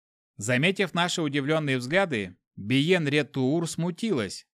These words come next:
и сказала, что её начальник службы безопасности потребовал, чтобы она надела такую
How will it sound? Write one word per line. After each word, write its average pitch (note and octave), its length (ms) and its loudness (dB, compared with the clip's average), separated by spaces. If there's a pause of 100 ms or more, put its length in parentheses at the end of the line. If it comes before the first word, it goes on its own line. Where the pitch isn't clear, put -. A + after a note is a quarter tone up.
(100)
и B2 120 -2
сказала, F#3+ 500 0
что - 220 -2
её E3 180 0
начальник F3+ 500 -2
службы F#3 320 -2
безопасности F#3 800 -4
потребовал, C3 680 -4
чтобы A#2+ 340 -2
она D3 240 0
надела D#3+ 400 -4
такую E3 500 -4